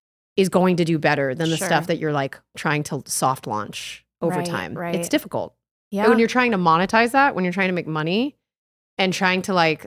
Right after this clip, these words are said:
Speaker 1: l-, like, it's very difficult to
Speaker 2: Also,
Speaker 1: empower.
Speaker 2: just circling back to the parasocial nature of posting anything,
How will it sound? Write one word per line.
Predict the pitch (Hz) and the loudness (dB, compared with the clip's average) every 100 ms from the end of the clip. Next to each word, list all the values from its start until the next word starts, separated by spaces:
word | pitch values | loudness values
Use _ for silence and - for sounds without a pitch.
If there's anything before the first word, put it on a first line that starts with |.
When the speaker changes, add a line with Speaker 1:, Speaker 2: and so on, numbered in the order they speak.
| - | -12
Speaker 1:
l-, | 170 - | -12 -4
like, | 170 151 - _ | -4 -4 -8 _
it's | 202 185 | -6 -4
very | 175 160 175 175 170 160 151 | -4 -2 0 2 2 0 -2
difficult | 147 131 - 127 123 98 - - - | -4 -8 -8 -10 -8 -10 -14 -20 -14
to | - 123 135 202 _ _ _ | -8 -8 -8 -16 _ _ _
Speaker 2:
Also, | 220 233 170 254 | -2 0 0 0
Speaker 1:
empower. | 233 214 | 0 -2
Speaker 2:
just | 202 - - - | -4 -4 -8 -12
circling | - - 196 196 190 | -10 -4 -4 -4 -4
back | 175 175 175 | -2 -2 -2
to | - 175 | -6 -6
the | 175 _ - | -6 _ -6
parasocial | 190 175 170 175 165 170 | -2 -2 -4 -8 -6 -6
nature | 170 214 277 - 202 185 | -2 0 0 0 0 0
of | - 170 - | -2 -6 -2
posting | 220 220 - 156 - | 0 0 -2 -6 -6
anything, | 165 233 226 - 170 165 170 180 | -4 -2 -2 -2 -4 -4 -6 -10